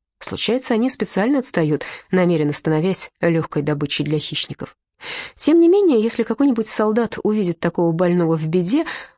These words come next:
он без колебаний бросится ему на помощь.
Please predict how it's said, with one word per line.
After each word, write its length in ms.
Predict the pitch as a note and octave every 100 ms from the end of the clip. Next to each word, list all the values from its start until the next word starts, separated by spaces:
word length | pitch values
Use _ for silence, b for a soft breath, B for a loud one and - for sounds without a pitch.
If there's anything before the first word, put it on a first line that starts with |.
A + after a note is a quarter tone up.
| -
он 140 | D4
без 140 | D#4+ -
колебаний 540 | D4 G#3+ A3+ E4+ D#4
бросится 420 | F#3 G#3+ C4+ -
ему 140 | B3 A#3
на 160 | A3+
помощь. 480 | - A3+ C#4 - -